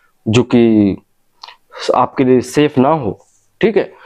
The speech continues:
फिर भी आप अपनी जिम्मेदारी पर इसको ले सकते हैं, ठीक है। और लेने का तरीका ये है कि भाई इसको आपको सुबह शाम एक एक कैप्सूल लेना है, दूध के साथ लेना है और बढ़िया है, ठीक है। और साइड इफेक्ट already मैं बता चुका हूँ, नींद आती है।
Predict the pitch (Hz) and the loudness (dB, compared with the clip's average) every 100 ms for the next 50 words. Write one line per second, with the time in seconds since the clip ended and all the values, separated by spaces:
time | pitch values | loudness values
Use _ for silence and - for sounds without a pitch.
0 | - _ 175 202 214 202 185 175 165 139 | -20 _ 2 4 4 2 0 0 2 4
1 | 156 143 127 117 131 - 123 110 117 117 | 2 2 -2 0 -2 0 0 2 2 0
2 | 110 - 98 101 - _ _ _ - 170 | -6 -6 -8 -8 -16 _ _ _ -2 0
3 | - _ _ _ _ _ 117 113 113 131 | -4 _ _ _ _ _ 2 2 2 0
4 | 170 180 170 170 170 147 151 170 160 175 | 2 0 2 2 2 4 4 4 2 0
5 | - _ _ - 127 139 - 143 135 147 | -2 _ _ 0 0 0 -2 -2 0 -4
6 | - 131 131 135 135 - 117 123 - 113 | 0 0 2 0 -4 -2 -2 -2 -2 -2
7 | - 101 90 90 - _ _ _ _ _ | 0 0 0 -4 -8 _ _ _ _ _
8 | _ 107 139 143 160 151 147 160 160 190 | _ 2 2 2 -2 0 2 2 2 -2
9 | 233 - _ - 127 139 - - 117 131 | -6 -14 _ -2 -2 -2 -8 -8 -2 0
10 | 120 92 82 - 190 - - - _ _ | 0 -4 -8 -4 -2 -2 -6 -18 _ _
11 | _ 120 113 143 147 156 170 104 139 151 | _ -2 -2 -2 -2 0 0 2 2 2
12 | 151 156 135 139 135 143 151 156 - 110 | 2 2 0 0 0 -2 -4 -6 0 4
13 | 123 143 120 95 - - | 4 4 2 -4 -10 -14